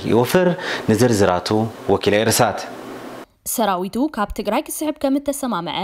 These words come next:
Speaker 2: ብወግዒ ክንገረሉ ዝጸንሐ መራሒ ጉጅለ ህግደፍ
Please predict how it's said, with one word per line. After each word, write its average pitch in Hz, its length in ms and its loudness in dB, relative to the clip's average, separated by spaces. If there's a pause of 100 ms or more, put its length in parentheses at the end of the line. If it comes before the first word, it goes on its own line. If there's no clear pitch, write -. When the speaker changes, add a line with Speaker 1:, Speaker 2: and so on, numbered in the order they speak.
(140)
Speaker 2:
ብወግዒ 185 380 -4
ክንገረሉ 214 520 -4
ዝጸንሐ 170 360 -8 (120)
መራሒ 175 360 -6
ጉጅለ 160 300 -8
ህግደፍ 170 400 -4